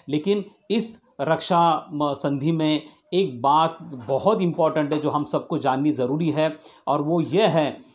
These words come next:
कि ये रक्षा, म-, संधि में कोई भी टेक्नोलॉजी ट्रांसफ़र का, अ, ट्रांसफ़र की बात नहीं कही गई है। अ, जिसके, इसके पहले जब भी हम रशिया के साथ में कोई इस तरह की संधि, रक्षा संधि करते थे,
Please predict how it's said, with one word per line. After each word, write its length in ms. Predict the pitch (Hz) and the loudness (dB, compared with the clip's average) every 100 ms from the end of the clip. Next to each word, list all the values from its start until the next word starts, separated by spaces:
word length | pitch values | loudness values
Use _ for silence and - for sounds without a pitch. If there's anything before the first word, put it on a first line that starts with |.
| _ | _
कि 380 | 185 196 196 - | -2 -2 -2 -8
ये 180 | 123 208 | 0 2
रक्षा, 580 | 185 - 180 175 175 - | 2 0 0 0 -2 -6
म-, 540 | 160 156 151 147 143 139 | -6 -2 0 -2 -4 -4
संधि 360 | 160 151 160 | -2 0 2
में 240 | 175 160 151 - | 2 0 -2 -6
कोई 260 | 165 180 233 | 0 2 2
भी 200 | 190 240 | 0 -2
टेक्नोलॉजी 760 | 240 - 170 180 202 190 175 | -2 -2 0 0 2 2 2
ट्रांसफ़र 600 | 196 165 151 151 - 165 | -2 0 0 0 -2 -2
का, 340 | 160 165 156 156 - _ | 0 0 2 0 -6 _
अ, 140 | 143 143 | -2 -2
ट्रांसफ़र 500 | 139 143 147 - 160 | 0 0 -2 -2 -4
की 120 | 180 | -4
बात 420 | 120 143 175 175 139 | -4 2 4 2 -4
नहीं 280 | 139 151 | -2 0
कही 240 | 151 143 139 | 0 -2 -2
गई 200 | 135 131 | -2 -4
है। 280 | 123 135 131 - _ 139 | -4 -6 -8 -20 _ -2
अ, 140 | 139 | -2
जिसके, 520 | 117 113 139 - 175 | -2 -6 -8 -4 0
इसके 440 | 190 190 170 - 180 | 0 -2 -8 -4 -2
पहले 360 | 170 156 180 | 0 0 0
जब 240 | 127 143 131 | 0 -2 0
भी 120 | 190 | 0
हम 320 | 165 185 196 - _ | 2 0 -2 -10 _
रशिया 360 | 131 139 208 226 | -4 -2 2 2
के 140 | 220 | 2
साथ 220 | 196 165 156 | 0 0 0
में 260 | 156 151 147 | 0 -2 -2
कोई 160 | 151 160 | -2 -4
इस 240 | 156 - | -4 -6
तरह 180 | 156 156 | -4 -2
की 160 | 156 | -2
संधि, 440 | 151 143 131 151 147 | -4 -4 -2 0 0
रक्षा 280 | 131 - 160 | -2 -2 -4
संधि 300 | 156 143 147 | -2 -4 -4
करते 340 | 143 123 170 | -4 -4 -6
थे, 200 | 160 170 | -2 -4